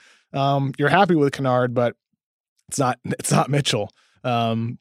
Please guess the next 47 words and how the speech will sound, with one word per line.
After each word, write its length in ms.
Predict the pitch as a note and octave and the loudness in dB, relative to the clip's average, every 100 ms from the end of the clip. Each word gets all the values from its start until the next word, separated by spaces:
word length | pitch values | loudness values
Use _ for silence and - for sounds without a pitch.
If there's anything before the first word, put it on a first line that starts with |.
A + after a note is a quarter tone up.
| - | -2
there's 180 | A#3 A3+ | -2 0
good 160 | D4+ | 0
talent. 400 | C#4+ D4+ G#3 D3 | 0 2 0 2
Reggie 240 | F3+ A#3 A#3 | 4 4 6
Bullock's 320 | B3 C4+ G3+ | 6 6 4
a 40 | |
good 200 | G#3 A3+ | 2 4
player. 360 | A3+ C4 G3 C3+ | 4 6 6 4
It's, 240 | C#3+ C#3 | 2 0
it's, 340 | - D#3+ - - | -2 -2 -2 -2
again, 420 | E3+ C#3+ G#3 F#3+ | -2 4 4 4
it's 160 | C#3+ F3 | 2 2
almost 460 | F3+ F#3+ E3+ - | 6 4 2 0
similar 500 | G#3+ G#3+ B3+ B3+ C4 | 0 2 2 2 2
to 220 | A#3 - | -4 -4
what 160 | C4 A#3+ | -2 0
we 100 | A3+ | -2
talked 300 | - B3 A3 | 0 0 0
about 220 | A#3+ B3 | 0 2
with 120 | A3+ | 2
Toronto, 640 | - G#3 F3+ G3+ A#3 A#3+ A#3 | 2 4 4 4 4 4 4
except 480 | D3 F#3+ F#3+ - - - _ | 4 2 0 -4 -16 -20 _
to 180 | - F3+ | 2 4
a 20 | |
lesser 420 | C#3+ C#3 D#3 G3+ E3 | 4 4 4 4 2
extent. 560 | - - D3 D3 A#3 _ _ _ | 0 -4 -2 -2 -4 _ _ _
Um, 580 | B2+ C3 C3 C3+ C3+ B2 - | -4 -2 0 0 -2 -6 -8
they're 460 | D3 B2+ D#3+ E3+ | -2 2 4 4
in 60 | E3+ | 4
a 60 | D#3+ | 0
spot 500 | - - D3 C#3+ B2 | -2 2 2 2 -2
now 420 | C3 B2+ B2 B2+ | -2 0 0 0
where 500 | B2+ B2 A#2+ A#2+ A#2+ | 0 0 0 0 0
they 200 | B2+ B2+ | 0 0
have 320 | C3+ B2+ B2+ | 0 0 0
a 80 | A2+ | 0
hundred 360 | C#3 C#3 C#3+ | 0 0 0
eleven 360 | C3+ C3 C#3 C#3+ | 0 0 0 0
million 320 | D3 D3 C#3+ | 0 0 2
dollars 640 | D3+ D#3+ C#3 B2+ B2 A#2 - _ _ | 4 6 4 2 -2 -6 -10 _ _
in 420 | B2+ B2+ B2 B2+ C3 | -4 -2 -2 -4 -6
guaranteed 580 | C3 C3 C3+ C#3 D3+ | -2 0 -2 -2 -4
salary 440 | - D3+ C#3+ B2+ A#2 | 0 2 2 0 0
already 280 | B2 B2 B2+ | 0 0 -4
for 140 | C3+ | -4
next 180 | B2+ - | -6 -2
season, 400 | D3+ C#3 B2 | -2 0 -2